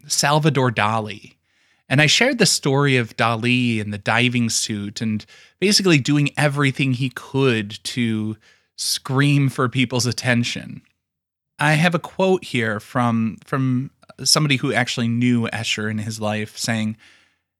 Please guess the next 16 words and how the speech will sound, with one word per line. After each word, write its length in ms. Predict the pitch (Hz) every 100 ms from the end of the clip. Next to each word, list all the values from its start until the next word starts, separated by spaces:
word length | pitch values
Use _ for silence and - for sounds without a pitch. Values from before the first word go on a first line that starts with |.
| _ _ _ _
quote, 300 | 165 160 - _ _ _ _ _ _
"He 120 | 147 180
was 140 | 175
quite 280 | - 190 285
a 40 |
square 560 | 262 - - 131 131 117
on 140 | 107
the 80 | 104
surface. 760 | - 107 98 - - - - - _ _ _ _ _ _ _ -
Not 360 | 135 160 208
a 60 | 202
fascinating 720 | - 156 151 - 139 127 123
character 520 | 117 117 107 - 110
like 180 | 110 107
Salvador 600 | - 117 107 110 110 107
Dali. 640 | 104 104 104 101 101 104